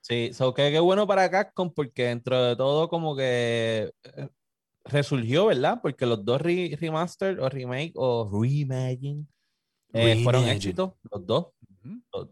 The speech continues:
Speaker 1: este, el, el dos más que el tres, pero los dos fueron exitosos. Y ahora este se perfila a también tener éxito.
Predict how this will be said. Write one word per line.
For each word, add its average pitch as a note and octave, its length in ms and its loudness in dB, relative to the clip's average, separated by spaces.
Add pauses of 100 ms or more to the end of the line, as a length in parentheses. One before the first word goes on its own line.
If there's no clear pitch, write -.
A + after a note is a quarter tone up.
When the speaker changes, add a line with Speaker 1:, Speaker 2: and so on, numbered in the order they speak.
Speaker 1:
este, G#2+ 420 -2
el, G#2 380 -2
el G#2+ 500 -2
dos E3 280 4
más D3 220 0
que - 100 -4
el D#3+ 140 -4
tres, C#3 420 -2
pero G#2+ 280 0
los F#2 220 -4
dos G#2 220 -4
fueron C#3 240 -4
exitosos. C#3+ 500 -8 (340)
Y B2 120 0
ahora B2 420 4
este C#3 640 -2
se - 180 -10
perfila G#2 800 -2
a F#2+ 60 -4
también F#2+ 720 -10 (260)
tener G2 300 -4
éxito. F2 420 -10